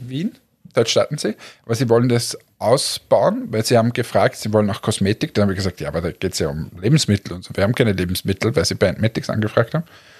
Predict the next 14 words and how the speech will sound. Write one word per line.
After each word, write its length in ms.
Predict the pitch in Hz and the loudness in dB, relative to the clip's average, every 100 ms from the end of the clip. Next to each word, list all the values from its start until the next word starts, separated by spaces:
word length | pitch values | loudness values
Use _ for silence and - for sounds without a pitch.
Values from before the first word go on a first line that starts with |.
| - _ _ _ _ | -20 _ _ _ _
Und, 680 | 135 131 131 135 139 135 - - | 4 6 6 4 0 -4 -6 0
ähm, 500 | 117 117 117 117 117 _ | 2 2 0 -2 -6 _
dann 400 | 113 120 160 160 | 2 2 0 -2
haben 100 | 147 | -2
sie 80 | 156 | -2
gesagt, 300 | 160 135 - | 0 -2 0
nein, 160 | 139 | 0
nein, 100 | 190 | 0
sie 140 | 180 120 | -2 -2
bauen 260 | 110 117 | 0 0
das 340 | 147 147 - - - | 0 -2 -2 -8 -12
grundsätzlich 720 | - 151 170 156 - 147 - | -2 0 2 -2 -2 -6 -4
extrem 440 | 127 - - 127 - | -6 -2 0 2 4
auf. 200 | 117 | 2